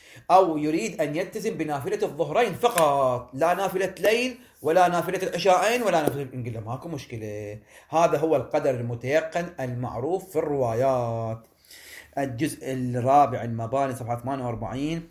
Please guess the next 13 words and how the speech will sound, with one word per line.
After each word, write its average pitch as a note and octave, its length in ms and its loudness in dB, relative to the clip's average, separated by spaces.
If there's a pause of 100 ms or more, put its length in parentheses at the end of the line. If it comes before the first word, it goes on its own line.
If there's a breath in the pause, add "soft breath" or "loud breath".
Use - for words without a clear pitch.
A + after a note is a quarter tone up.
(140)
يقول: C3+ 440 -2
"إذ B2+ 160 -2
ليست F#3 500 0
النوافل E3 680 0
عبادة C3+ 460 2
واحدة C3 440 0
حتى C3 400 2
لا B2+ 140 6
يجوز B2 240 -2
التبعيض A#2+ 380 -6
فيها". G#2 420 -10 (200)
لا، G#2+ 340 -6 (140)
هي C3+ 340 0